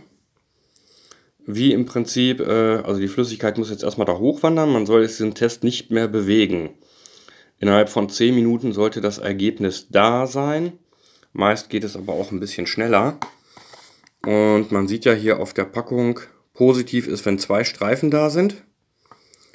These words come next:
Negativ ist, wenn ein Streifen oben ist.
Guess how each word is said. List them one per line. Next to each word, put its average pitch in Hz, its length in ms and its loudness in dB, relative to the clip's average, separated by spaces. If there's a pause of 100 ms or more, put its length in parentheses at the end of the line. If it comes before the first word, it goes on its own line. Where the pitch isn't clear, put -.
(100)
Negativ 127 600 2
ist, - 260 -6
wenn 113 160 4
ein 120 200 -2
Streifen 147 640 -2
oben 160 360 2
ist. - 340 -4